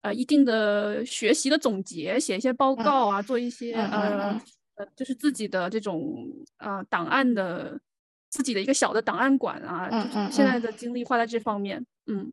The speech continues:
Speaker 1: 嗯。
Speaker 2: 嗯，哎，那我能讲一下，就是当时V R给你一些什么样的启发吗？因为我看你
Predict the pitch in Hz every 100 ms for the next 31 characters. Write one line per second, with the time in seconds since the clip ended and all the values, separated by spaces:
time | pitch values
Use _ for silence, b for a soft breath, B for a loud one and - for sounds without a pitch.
0 | - - 240 214 220 - - B B -
1 | 254 330 269 196 214 254 240 185 208 226
2 | 226 247 233 214 202 - 269 285 311 202
3 | 202 254 240 208 202 226 185 - 214 -
4 | 180 202 202 - 196 - 190 185 180 214
5 | B B - 392 233 - 269